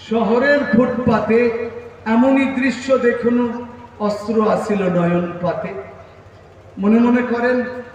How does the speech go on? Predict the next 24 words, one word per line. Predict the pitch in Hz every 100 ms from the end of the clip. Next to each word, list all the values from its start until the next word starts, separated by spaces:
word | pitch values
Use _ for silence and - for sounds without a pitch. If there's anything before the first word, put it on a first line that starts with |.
| - -
শহরে | 226 226 240
আপনি | 226 233
দাঁড়িয়ে | 220 226 233 233
আছেন, | 214 - 226 226 - - - - -
আপনার | 190 196 226 226
নাম | 226 226
আব্দুল | 220 214 226 214
জব্বার, | 220 214 214 214
আব্দুল | - 214 226 226
করিম, | 220 220 240 214 - - - - -
মুখে | 226 226 240
দাড়ি | 220 220
নাই | 220 202 214 233
থাক, | - 185 170 - - - - -
কিন্তু | 185 -
আপনার | 190 170 185 202 208
সামনেই | 202 202 208 226 247 226 - - - - - -
হাফিজে | 185 196 226 226
কোরআন | 233 226 233 240 226
জুনায়েদ | - 233 240 247 247 - - - - - 139
হরিয়ানা | 208 240 254 247
গ্রামীণ | 247 233 240 247 247
ট্রেনে | 233 233 247 277 262 - - - -
তাকে | 226 226 226